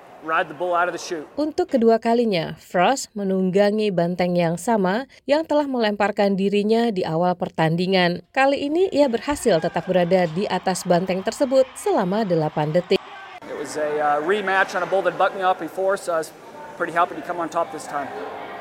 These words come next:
Speaker 1: This has been my dream. Uh, my dad was a bull rider, so as a little kid, that's all I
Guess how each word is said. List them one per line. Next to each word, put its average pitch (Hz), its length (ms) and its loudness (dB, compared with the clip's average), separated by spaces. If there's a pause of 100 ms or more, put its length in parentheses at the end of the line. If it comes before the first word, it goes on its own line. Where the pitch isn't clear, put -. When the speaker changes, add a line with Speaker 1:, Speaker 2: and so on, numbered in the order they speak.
(260)
Speaker 1:
This 185 160 -6
has 170 80 -8
been 202 120 -2
my 185 120 2
dream. 180 400 -2
Uh, 165 240 -2 (320)
my 151 80 -4
dad 175 240 4
was 156 160 -2
a - 40 -12
bull 170 200 2
rider, 170 240 4
so 175 160 -2
as 160 80 -2
a 165 80 -6
little 175 160 0
kid, 185 320 0
that's 160 160 0
all 175 160 4
I 170 160 4